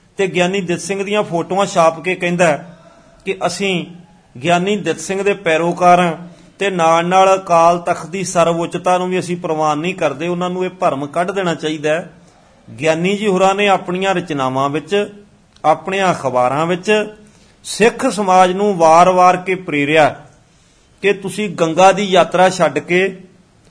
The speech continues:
ਅਕਾਲ ਤਖਤਾਂ ਦੀ ਜਾਂ ਗੁਰੂ ਦੇ ਤਖਤਾਂ ਦੀ ਯਾਤਰਾ ਕਰੋ,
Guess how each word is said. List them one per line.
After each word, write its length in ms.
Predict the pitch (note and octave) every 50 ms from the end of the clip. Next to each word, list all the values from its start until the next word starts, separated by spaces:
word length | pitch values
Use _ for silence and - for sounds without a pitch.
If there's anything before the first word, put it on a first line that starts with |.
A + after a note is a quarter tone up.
| _ _ -
ਅਕਾਲ 440 | E3 - - G3 G3 G3+ G3+ G#3 G#3
ਤਖਤਾਂ 460 | G#3 G#3 F#3 - - - G#3+ G3 G3
ਦੀ 120 | G3 G#3
ਜਾਂ 140 | G3 G#3 G#3
ਗੁਰੂ 280 | F3+ D#3 F3 F3+ F#3+ G3
ਦੇ 120 | G3 G#3 G#3
ਤਖਤਾਂ 440 | G#3+ - - - - - A#3+ A#3+
ਦੀ 100 | A3+ A#3
ਯਾਤਰਾ 400 | A3 G#3+ F#3+ E3+ F3 E3+ E3 E3
ਕਰੋ, 320 | D#3 - C#3+ C3 A#2+ G#2